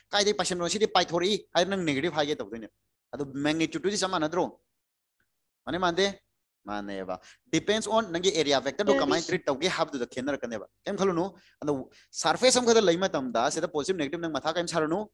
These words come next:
Speaker 1: ꯂꯧꯅꯤꯡꯕ ꯑꯦꯔꯤꯌꯥ ꯂꯧ, ꯇꯥꯔꯛꯄ ꯑꯟꯁꯔꯗ ꯄꯣꯖꯤꯇꯤꯚ ꯇꯥꯍꯜꯂꯨ꯫ ꯁꯨꯃꯥꯏꯅ ꯅꯪꯒꯤ ꯊ꯭ꯔꯤ ꯗꯤ ꯂꯥꯛꯀꯥꯟꯗꯗꯤ ꯆꯦꯛꯁꯜꯂꯣꯕ꯫ ꯊ꯭ꯔꯤ ꯗꯤꯗ ꯀꯩꯗꯧꯋꯤ? ꯅꯪꯒꯤ ꯁꯔꯐꯦꯁ ꯑꯃꯗ ꯏꯂꯦꯛꯇ꯭ꯔꯤꯛ ꯐꯤꯜ ꯆꯪꯈꯤ ꯇꯥꯔꯒꯗꯤ ꯁꯣꯝꯗ elec-, ꯀꯩꯅꯣꯒꯤ ꯏꯂꯦꯛꯇ꯭ꯔꯤꯛ ꯐꯤꯜ ꯊꯣꯛꯂꯛꯀꯅꯦꯕ꯫ ꯊꯣꯛꯂꯛ-, ꯊꯣꯛꯂꯛꯇꯕ꯭ꯔꯥ?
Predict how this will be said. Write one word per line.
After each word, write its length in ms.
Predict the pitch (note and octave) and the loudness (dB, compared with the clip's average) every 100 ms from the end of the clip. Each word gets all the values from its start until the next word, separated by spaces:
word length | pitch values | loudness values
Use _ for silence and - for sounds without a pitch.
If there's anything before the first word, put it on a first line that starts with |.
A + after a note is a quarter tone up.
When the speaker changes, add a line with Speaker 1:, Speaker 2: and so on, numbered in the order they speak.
| _ _ - | _ _ -4
Speaker 1:
ꯂꯧꯅꯤꯡꯕ 300 | C#3+ F#3 F#3 | -2 -2 0
ꯑꯦꯔꯤꯌꯥ 280 | D3+ C#3 B2+ A#2+ E3 | 0 2 2 4 6
ꯂꯧ, 140 | A3+ A3+ - _ _ _ _ _ - | 6 4 -6 _ _ _ _ _ 0
ꯇꯥꯔꯛꯄ 240 | C#3+ D3 F3+ | 2 2 0
ꯑꯟꯁꯔꯗ 240 | D3+ D3+ B2 | 0 -4 -4
ꯄꯣꯖꯤꯇꯤꯚ 220 | B2 C3 | -6 -6
ꯇꯥꯍꯜꯂꯨ꯫ 180 | A2 B2+ _ _ - - - | -8 -10 _ _ -20 -20 -6
ꯁꯨꯃꯥꯏꯅ 260 | F3+ G#3 C4 | 2 4 6
ꯅꯪꯒꯤ 200 | B3+ B3 B3+ | 4 2 2
ꯊ꯭ꯔꯤ 140 | C4+ D4 | 2 4
ꯗꯤ 60 | C#4 A#3+ | 4 4
ꯂꯥꯛꯀꯥꯟꯗꯗꯤ 520 | E3 F#3+ G#3+ G3+ F#3 A#2 - _ _ _ - | 4 6 4 4 0 -4 -6 _ _ _ -10
ꯆꯦꯛꯁꯜꯂꯣꯕ꯫ 520 | D#3 - F#3+ C#3 F#2+ - _ _ _ _ _ _ _ _ - | -4 0 2 2 0 -10 _ _ _ _ _ _ _ _ -4
ꯊ꯭ꯔꯤ 100 | B3+ | 0
ꯗꯤꯗ 120 | A#3+ A#3 | 2 4
ꯀꯩꯗꯧꯋꯤ? 240 | G#3 G3 D3 F3+ | 6 6 4 2
ꯅꯪꯒꯤ 160 | B3 | 4
ꯁꯔꯐꯦꯁ 560 | - F#3 F3 - C4+ B3 | 4 6 4 6 4 6
ꯑꯃꯗ 240 | A#3+ A3+ A#3 - | 4 4 4 4
ꯏꯂꯦꯛꯇ꯭ꯔꯤꯛ 380 | F3+ F3 A#3 G#3+ | 2 2 -2 -4
ꯐꯤꯜ 140 | A3+ - - | -6 -4 -2
ꯆꯪꯈꯤ 240 | A3 G3 G#3 | 0 0 4
ꯇꯥꯔꯒꯗꯤ 520 | G#3 G3+ - A3 G#3+ B2 - _ _ _ - | 4 4 0 2 2 0 -6 _ _ _ -6
ꯁꯣꯝꯗ 300 | A3 A3+ A3 | -2 0 2
elec-, 200 | E3+ D#3+ - | 2 0 0
ꯀꯩꯅꯣꯒꯤ 240 | D#3 D#3+ | 0 2
ꯏꯂꯦꯛꯇ꯭ꯔꯤꯛ 280 | F3 D3+ G3 G3+ | 2 0 0 -2
ꯐꯤꯜ 120 | F#3+ - | -2 2
ꯊꯣꯛꯂꯛꯀꯅꯦꯕ꯫ 520 | F#3 F#3+ F3+ C#3 - _ _ _ _ _ _ _ _ _ - | 4 4 4 0 -4 _ _ _ _ _ _ _ _ _ -2
ꯊꯣꯛꯂꯛ-, 200 | G#3 A3 | 2 4
ꯊꯣꯛꯂꯛꯇꯕ꯭ꯔꯥ? 360 | A3 G#3+ F#3 G3+ | 4 2 4 4